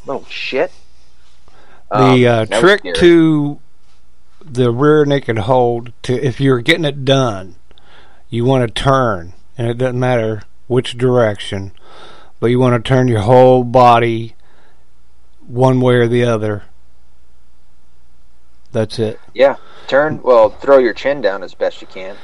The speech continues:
Speaker 1: Turn,
Speaker 2: Yeah.
Speaker 1: try and get your legs off you.
Speaker 2: But you're
Speaker 1: Grab
Speaker 2: gonna
Speaker 1: by
Speaker 2: wanna
Speaker 1: the nuts.
Speaker 2: turn.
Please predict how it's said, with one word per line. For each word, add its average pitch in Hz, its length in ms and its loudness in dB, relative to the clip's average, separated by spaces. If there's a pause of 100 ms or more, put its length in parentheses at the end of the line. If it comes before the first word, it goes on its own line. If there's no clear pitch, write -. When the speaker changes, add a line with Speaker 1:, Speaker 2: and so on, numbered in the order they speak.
(260)
Speaker 1:
Turn, 120 260 0
Speaker 2:
Yeah. 101 100 -2
Speaker 1:
try 107 160 -2
and 95 80 -8
get 107 180 -10
your 95 80 -2
legs 104 260 2
off 80 240 -2
you. 98 180 -4 (640)
Speaker 2:
But 123 80 2
you're 143 140 4
Speaker 1:
Grab 165 140 8
Speaker 2:
gonna 165 80 8
Speaker 1:
by 165 60 10
Speaker 2:
wanna 160 140 10
Speaker 1:
the - 20 6
nuts. 143 100 2
Speaker 2:
turn. 120 340 4